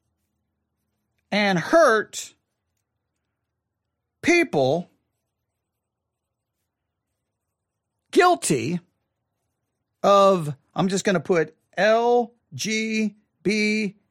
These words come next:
T Q plus sins? Oh, that's gonna make me super popular today. Yeah. Isn't that good? That's gonna make me super popular. In what ways do you feel the church has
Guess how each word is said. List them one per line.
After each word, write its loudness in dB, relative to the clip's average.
T -2
Q -2
plus 0
sins? -4
Oh, -6
that's 0
gonna 0
make -2
me -2
super 0
popular -2
today. -10
Yeah. -2
Isn't 0
that 0
good? 4
That's 0
gonna -2
make -2
me -2
super 0
popular. -4
In 2
what 2
ways -2
do 2
you 4
feel 2
the 2
church 0
has 2